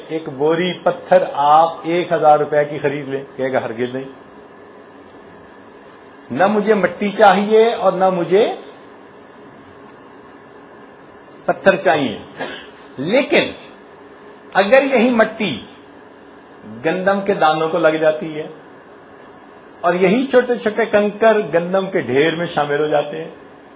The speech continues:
تو ان کو معیت کس کی مل گئی؟ گندم کے دانوں کی۔ تو آپ نے اس طرح پتھر کے کنکروں کو گندم کے ریٹ کے اوپر تلتے دیکھا ہے یا نہیں دیکھا؟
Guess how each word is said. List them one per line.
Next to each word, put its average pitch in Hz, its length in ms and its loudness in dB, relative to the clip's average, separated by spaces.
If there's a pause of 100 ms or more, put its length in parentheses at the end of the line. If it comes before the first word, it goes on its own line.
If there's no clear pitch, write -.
(1200)
تو 170 160 0
ان 208 180 0
کو 214 140 0
معیت 180 500 2
کس - 200 -4
کی 220 80 -4
مل 190 220 0
گئی؟ 202 280 2 (960)
گندم 170 320 -2
کے 175 80 -2
دانوں 156 340 2
کی۔ 165 200 -10 (680)
تو - 80 -8 (100)
آپ 170 400 4
نے 180 320 -4 (560)
اس 175 120 -2
طرح 190 240 2
پتھر 190 420 2
کے 190 140 -2
کنکروں 185 500 0
کو 185 420 2 (720)
گندم 180 340 0 (120)
کے 175 180 0 (680)
ریٹ 170 360 0
کے 196 60 4
اوپر 185 320 2
تلتے 185 460 -2
دیکھا 160 360 0
ہے 185 80 6
یا 202 120 2
نہیں 185 140 -4
دیکھا؟ 139 280 -2